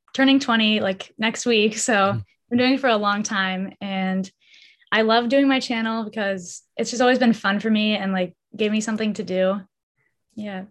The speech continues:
Speaker 1: <laughs>
Speaker 2: Yeah, yeah. Uh, I'm curious, do you remember, like, the first time you were introduced to YouTube?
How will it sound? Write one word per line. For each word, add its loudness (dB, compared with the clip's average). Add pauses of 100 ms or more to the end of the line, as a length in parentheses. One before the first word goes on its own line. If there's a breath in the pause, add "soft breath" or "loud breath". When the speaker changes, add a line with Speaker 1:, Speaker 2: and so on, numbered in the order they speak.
Speaker 1:
<laughs> -6 (580)
Speaker 2:
Yeah, 0
yeah. 0 (560 soft breath)
Uh, 4
I'm 0
curious, 0
do -2
you 0
remember, -2
like, 0 (220)
the -6
first -2
time -2
you -2
were -2
introduced -6
to -6
YouTube? -4